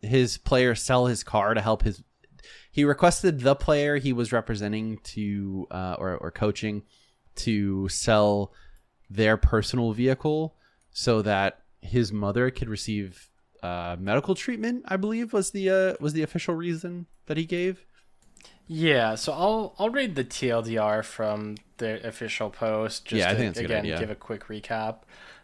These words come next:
Speaker 2: Uh, so Peter Zhang, Peter Zhang Yi, permanently banned from any association or affiliation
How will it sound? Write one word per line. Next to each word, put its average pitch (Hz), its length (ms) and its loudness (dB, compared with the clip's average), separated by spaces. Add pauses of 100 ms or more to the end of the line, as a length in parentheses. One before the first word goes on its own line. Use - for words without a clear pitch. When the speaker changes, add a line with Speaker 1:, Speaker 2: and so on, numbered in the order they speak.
(120)
Speaker 2:
Uh, 110 240 -4
so 107 720 -4 (180)
Peter 156 320 -4 (120)
Zhang, 170 560 2 (220)
Peter 131 280 2
Zhang 113 540 -2 (100)
Yi, 190 340 -2
permanently 131 520 -2
banned 117 480 -4
from 113 240 -8
any 202 260 0
association 123 680 -2
or 151 100 0
affiliation 113 800 -4